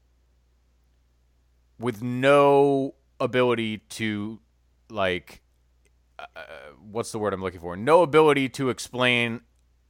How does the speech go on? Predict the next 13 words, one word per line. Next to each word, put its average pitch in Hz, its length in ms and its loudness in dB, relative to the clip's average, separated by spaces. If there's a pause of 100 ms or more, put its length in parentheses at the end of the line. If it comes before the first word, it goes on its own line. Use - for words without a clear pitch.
(340)
any 269 240 4
reason, 104 400 -4
not 190 180 4
just 254 200 -2
a 151 60 2
good 185 240 2
reason, 117 380 -2
but 160 220 2
any 226 240 0
reason 185 440 -6
for 147 140 -6
doing 160 320 -4
it. - 100 -20